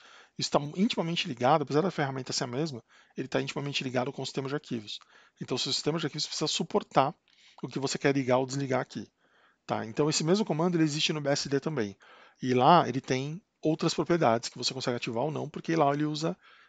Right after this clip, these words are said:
Z F S, U F S. Aqui no Linux, é, o único sistema de arquivos que tem compressão é o B três, o B três F S.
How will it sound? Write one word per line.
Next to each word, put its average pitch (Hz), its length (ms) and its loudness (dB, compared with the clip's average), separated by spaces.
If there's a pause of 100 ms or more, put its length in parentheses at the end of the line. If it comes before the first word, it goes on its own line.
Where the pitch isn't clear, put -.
(120)
Z 131 120 4
F 139 200 2
S, 135 360 2
U 113 80 -2
F - 180 -4
S. 120 260 -2
Aqui - 140 -4
no 185 100 4
Linux, 160 440 -2 (680)
é, 123 600 -2
o 127 60 -8
único 170 260 -2
sistema 160 300 -2
de 147 80 -4
arquivos 131 260 -6
que 147 80 -6
tem 135 140 -6
compressão 147 600 -2 (960)
é 143 380 4 (340)
o 135 680 -4
B 131 160 -2
três, 131 360 2
o 120 460 -10
B 123 140 -10
três 135 220 -2
F 147 100 0
S. - 300 -2